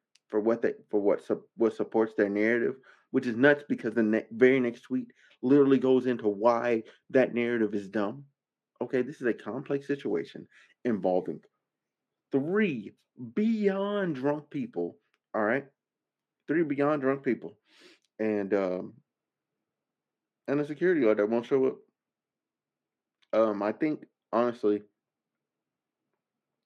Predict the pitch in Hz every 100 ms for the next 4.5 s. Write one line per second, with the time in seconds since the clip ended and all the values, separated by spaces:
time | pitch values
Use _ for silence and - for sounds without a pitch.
0 | _ _ _ - 110 104 107 - 135 101
1 | 71 - - 101 - 87 85 78 - -
2 | 71 50 - _ _ _ _ _ _ _
3 | _ - 107 107 - 135 139 123 123 117
4 | 110 113 113 110 107